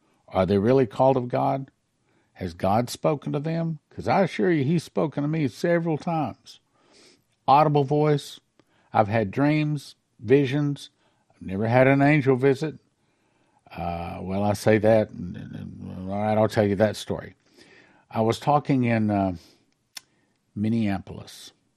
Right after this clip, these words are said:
About seventy-five people in the room. I was talking about the rapture, and I was beating up and destroying the rapture. And about that time, I saw something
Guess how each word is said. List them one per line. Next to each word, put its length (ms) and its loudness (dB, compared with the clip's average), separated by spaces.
About 200 -4
seventy-five 600 2
people 320 2
in 80 0
the 80 0
room. 360 -2
I 60 -8
was 140 -6
talking 500 0
about 340 -2
the 140 -16
rapture, 520 -8
and 100 -16
I 80 -8
was 200 -8
beating 400 -2
up 200 -6
and 100 -8
destroying 520 -6
the 80 -6
rapture. 480 -8
And 80 -2
about 300 0
that 180 -4
time, 420 -2
I 160 0
saw 720 4
something 920 -4